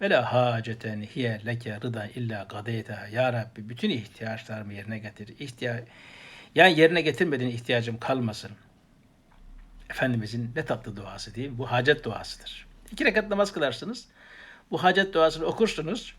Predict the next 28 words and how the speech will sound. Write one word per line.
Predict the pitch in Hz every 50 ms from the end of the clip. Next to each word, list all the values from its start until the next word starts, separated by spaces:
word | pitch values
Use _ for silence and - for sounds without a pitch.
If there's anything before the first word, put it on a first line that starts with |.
| - - - - - - - - - -
Allah'tan | - 185 220 202 180 - - 220 170
istersiniz. | 180 208 - - 208 202 190 - - 170 143 135 127 127 151
Bir, | 202 214 214 202 190 190 190
iki, | 180 202 196 202 - 208 208 196 185
üç, | 202 208 208 202 185 - - -
beş, | 196 202 202 190 - -
on. | - 196 208 214 208 202 196 - - - _ _ - - - - - - - - - - - - - - - - - - - -
Bu | 151 180 208
müthiş | 208 139 135 120 - 233 - - -
bir | 117 107
duadır | 101 104 98 95 - - - - - -
aziz | 117 117 120 120
kardeşlerim. | 113 107 - - - - - - - - - - - - - - - - - - - - - - - - -
Efendimizin | - 117 175 196 208 190 147 123 117 110 107
bize | 110 151 180 -
öğrettiği | 151 143 123 120 113 110 - - 117 117
hacet | 117 107 117 113 117 123 165 - - -
duası, | 127 110 - -
ihtiyaç | - 117 - - - 143 156 151 - -
duasıdır. | 117 107 101 95 - - - - - - - - - - - - - - - - - - - - - - - - - - - - - - -
İhtiyaç | 180 160 - - 214 202 202
olmayan | 208 208 202 190 185 196 - -
var | 196 180 - -
mı? | 180 147 - - -
<laughs> | 185 131 -
Hepimizin | 202 180 190 160 135 131 139
ihtiyacı | 131 135 127 - 127 123 120 120 123 120
var. | 117 120 - -